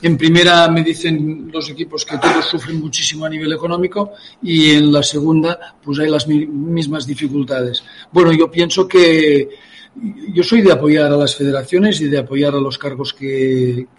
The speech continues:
que, que están elegidos. Sin embargo, animo tanto al presidente de la Federación Catalana, eh,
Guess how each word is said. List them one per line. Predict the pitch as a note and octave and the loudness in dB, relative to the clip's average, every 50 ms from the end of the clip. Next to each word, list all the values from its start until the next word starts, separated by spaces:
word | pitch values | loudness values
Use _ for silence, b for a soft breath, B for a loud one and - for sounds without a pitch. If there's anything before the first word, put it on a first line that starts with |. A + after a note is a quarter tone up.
| _ _ _ | _ _ _
que, | - C3 | -12 -10
que | B2 C#3+ | -8 -6
están | C3+ - - D3+ C#3+ C#3 | -6 -4 0 2 2 2
elegidos. | C3 C3+ B2+ - - D#3 E3 A3 A3 - - B B B B B B B | 2 0 -2 -2 -2 0 0 0 0 -2 -6 B B B B B B B
Sin | - - E3 E3 | -6 -2 2 2
embargo, | D#3+ D#3+ D#3 D#3 D3+ D#3+ F3 G3+ G3+ G3+ G3+ - _ _ _ _ | 2 4 4 4 4 4 2 2 0 0 -6 -12 _ _ _ _
animo | - D3 D#3 F3 F#3+ G3 F#3 F3+ E3+ E3 D#3 D3+ C3+ B2+ B2+ B2 | 0 2 4 6 6 6 6 4 4 2 2 0 0 -2 -4 -6
tanto | D#3 D3+ D3 B2 D#3+ D3+ | -4 -4 -4 -2 -2 -4
al | D3 C3 | -4 -4
presidente | C#3 B2+ - - D3+ D#3+ E3 D#3 E3+ | -6 -8 -8 -6 -4 -4 -4 -4 -2
de | E3+ | -2
la | E3+ D#3 | -2 -4
Federación | D#3+ D#3+ D#3+ D#3 C#3+ - E3 D#3 | -4 -4 -6 -6 -6 -6 -8 -8
Catalana, | C#3+ D3+ C#3 C#3+ C#3+ D3 D3+ D3+ D3 C#3+ C3+ b b b b b b b _ - | -8 -8 -6 -4 -2 -2 0 0 -2 -2 -4 b b b b b b b _ -10
eh, | E3 | -6